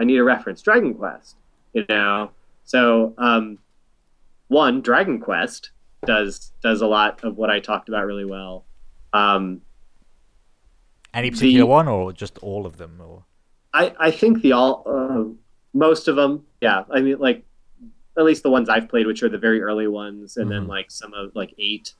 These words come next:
Speaker 1: that, around that era. Um, let's see.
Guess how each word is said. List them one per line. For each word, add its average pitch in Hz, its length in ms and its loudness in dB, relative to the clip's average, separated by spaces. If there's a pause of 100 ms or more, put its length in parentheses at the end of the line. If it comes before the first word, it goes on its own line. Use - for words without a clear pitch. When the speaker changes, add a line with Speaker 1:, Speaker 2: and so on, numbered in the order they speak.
(100)
Speaker 1:
that, 107 280 0
around 107 300 0
that 101 160 2
era. 104 380 0 (580)
Um, 95 480 0 (1900)
let's - 200 -6
see. 90 640 -2